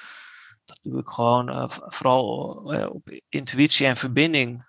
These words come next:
met dat kind. Hè, dus in principe zou dat ook, eh, kunnen gaan. Maar ja, ik kijk gewoon naar de doelgroep die het hardste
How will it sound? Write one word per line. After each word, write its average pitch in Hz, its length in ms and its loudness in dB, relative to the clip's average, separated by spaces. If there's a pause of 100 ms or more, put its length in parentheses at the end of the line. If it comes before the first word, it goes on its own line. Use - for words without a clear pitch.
met 127 180 -2
dat - 200 -4
kind. 139 480 -4 (500)
Hè, 131 180 0
dus 127 140 -2
in 131 140 -4
principe 156 360 2
zou 135 160 4
dat 135 160 2
ook, 143 400 2
eh, 131 460 -4 (580)
kunnen 127 300 2
gaan. 131 300 4
Maar 131 180 6
ja, 131 180 8
ik 113 180 -2
kijk 135 220 2
gewoon 135 220 0
naar 131 140 4
de 127 120 -4
doelgroep 139 480 -2
die 135 120 0
het 131 100 -2
hardste 131 720 2